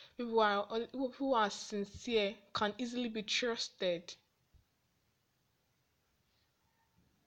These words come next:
A man should act in true sincerity despite whatever that may happen to him or her.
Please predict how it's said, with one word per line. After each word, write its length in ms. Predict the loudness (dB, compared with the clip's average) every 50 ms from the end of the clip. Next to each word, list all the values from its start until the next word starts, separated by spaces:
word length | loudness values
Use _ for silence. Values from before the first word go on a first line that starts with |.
| _ _ _ _ -20 -20 _ _ _ _ _ -20 -20 -20 -20 -20 -14 _ -2
A 60 | 0
man 240 | 2 4 4 4 4
should 180 | 2 -2 -2 2
act 320 | 2 2 2 2 -2 -6 -6
in 140 | -6 -6
true 200 | -4 -2 0 0
sincerity 760 | 0 0 -2 -6 -4 -2 0 2 2 0 -2 -4 -6 -10 -6
despite 680 | -4 -2 -2 -2 -4 -2 0 2 2 2 2 0 -2
whatever 500 | -4 -6 -6 -4 -4 -4 -2 0 0 0
that 220 | 2 0 0 -2 -2
may 120 | -4 -6 -4
happen 420 | -2 -2 -2 -2 -4 -6 -8 -6
to 140 | -6 -6 -6
him 280 | -6 -6 -6 -6 -6
or 160 | -4 -4 -2 -2
her. 220 | -2 -2 -4 -6